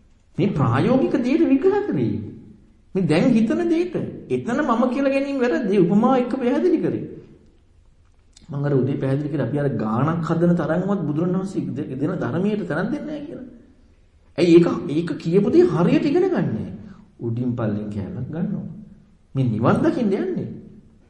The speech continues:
නමුත් ඔහේ කෑල්ලක් අරගෙන අපි අපට හිතන දේක් දා ගන්නවා. ප්‍රතිපදාවෙන්ම ශ්‍රද්ධාවක් නැති වෙලා අනේ බුදුරණවහන්සේට එච්චර තේරෙන්නේ නැහැ. ඒ නිසා මම දන්න ටිකත් මේකට ගලප ගන්න ඕනේ කියලා අපි ගලප ගන්නවා.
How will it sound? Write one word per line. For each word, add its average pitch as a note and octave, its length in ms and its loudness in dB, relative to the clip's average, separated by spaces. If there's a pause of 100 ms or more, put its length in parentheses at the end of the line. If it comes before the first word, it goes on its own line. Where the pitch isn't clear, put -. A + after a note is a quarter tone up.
(100)
නමුත් E3 360 -2
ඔහේ F#3+ 280 0
කෑල්ලක් F3+ 440 -2
අරගෙන F#3+ 280 -2 (340)
අපි G3+ 240 -4
අපට A3 240 2
හිතන A3 300 2
දේක් B3 200 2
දා D4 180 -4
ගන්නවා. - 360 -6 (380)
ප්‍රතිපදාවෙන්ම F3 800 4 (640)
ශ්‍රද්ධාවක් C3+ 720 -2 (320)
නැති A#2+ 380 -2
වෙලා A2+ 260 0
අනේ A2+ 180 0
බුදුරණවහන්සේට A2 760 -2
එච්චර A2 300 -6
තේරෙන්නේ G#2+ 400 -6
නැහැ. D#3 100 -6
ඒ C#3 60 -2
නිසා C3+ 200 -2
මම C#3+ 200 0
දන්න C#3 260 2
ටිකත් C#3 320 0
මේකට D3+ 300 -2 (460)
ගලප D3 340 6
ගන්න C3+ 360 4
ඕනේ A#2 340 2
කියලා A3 260 0
අපි C#4+ 100 0
ගලප F#4 260 0
ගන්නවා. B2+ 220 -4